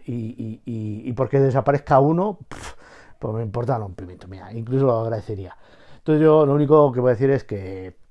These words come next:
ayer, por ejemplo, pues aproveché, aproveché el día y después de trabajar me fui yo a una jornada, bueno, no era una jornada, no era una jornada, eh, me fui a un evento, a una charla, una charla, eh, en la Tabacalera, que es un edificio,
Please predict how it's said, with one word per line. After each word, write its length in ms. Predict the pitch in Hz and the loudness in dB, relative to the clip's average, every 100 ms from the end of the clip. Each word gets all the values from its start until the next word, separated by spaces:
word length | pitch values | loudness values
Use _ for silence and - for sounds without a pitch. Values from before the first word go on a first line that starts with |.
| - | -12
ayer, 280 | 127 120 117 | -6 -4 -4
por 160 | 127 | -4
ejemplo, 420 | 117 123 113 143 147 | -4 -4 0 0 -2
pues 260 | 127 - - | -8 -16 -14
aproveché, 600 | 110 131 123 - 131 139 | -6 -4 -2 -2 -2 -2
aproveché 460 | 120 131 110 139 117 | -6 -6 -4 0 0
el 120 | 113 | 0
día 360 | 120 131 - - _ _ - _ _ _ _ _ | 0 0 -2 -8 _ _ -20 _ _ _ _ _
y 100 | 143 | -4
después 240 | 117 - 131 | -4 -2 -2
de 60 | |
trabajar 500 | 127 131 107 123 120 _ - - - - - | 2 2 2 -4 -6 _ -20 -20 -20 -20 -8
me 160 | 151 | -6
fui 180 | - 135 | 0 0
yo 300 | 123 135 - | 2 4 2
a 320 | 120 113 110 110 | 0 -2 0 0
una 180 | 131 | 0
jornada, 880 | 135 - 120 117 120 123 120 117 113 | -2 -2 -2 -2 -2 0 0 0 -2
bueno, 220 | 113 117 90 | -4 -8 -10
no 180 | 101 | -12
era 160 | 110 107 | -10 -10
una 180 | 107 101 | -10 -12
jornada, 380 | - 101 101 98 | -12 -12 -12 -12
no 100 | 101 | -10
era 120 | 104 | -10
una 80 | 95 | -12
jornada, 420 | 101 104 95 85 - - - 117 - | -12 -12 -12 -14 -18 -18 -18 -18 -6
eh, 220 | 135 143 | -2 0
me 140 | 135 | 0
fui 140 | 131 151 | 0 0
a 20 | |
un 120 | 151 | 2
evento, 500 | 131 139 127 147 151 | 0 0 0 0 0
a 20 | |
una 260 | 123 123 120 | 0 -4 -4
charla, 560 | - 151 139 135 135 | 2 4 4 4 2
una 220 | 135 120 113 | 2 -2 -4
charla, 600 | 135 123 123 123 127 120 | -4 -2 -2 -4 -4 -4
eh, 300 | 113 123 - | -4 -6 -6
en 200 | 127 123 | -6 -4
la 180 | 113 107 | -4 -6
Tabacalera, 680 | 120 123 139 123 123 117 113 | -2 -2 0 0 0 0 -4
que 80 | |
es 100 | 113 | -8
un 120 | 120 110 | -8 -8
edificio, 500 | 101 113 98 95 | -8 -10 -10 -12